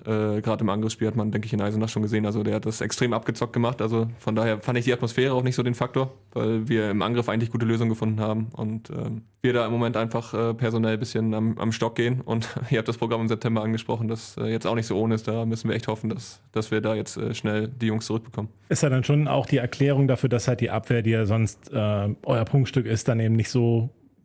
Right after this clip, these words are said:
Speaker 2: gestanden hat, weil man ja, also Fred war z-, äh, Ladevogel war ja dann, äh, vorbelastet, sehr schnell mit zweimal zwei Minuten, hat dann ja quasi gar nicht mehr hinten gespielt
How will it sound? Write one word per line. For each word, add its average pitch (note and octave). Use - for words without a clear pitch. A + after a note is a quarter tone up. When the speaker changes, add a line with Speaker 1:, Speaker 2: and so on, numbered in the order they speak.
Speaker 2:
gestanden C#3
hat, G2+
weil G2+
man G#2
ja, G#2
also F#2+
Fred A#2+
war B2
z-, B2
äh, A#2
Ladevogel A2+
war A2+
ja A2+
dann, A2
äh, A2
vorbelastet, B2+
sehr A#2
schnell C3+
mit A#2+
zweimal A2
zwei A#2
Minuten, A#2+
hat A#2
dann A2+
ja A2
quasi A2
gar A2
nicht A2+
mehr C#3
hinten C#3+
gespielt C#3+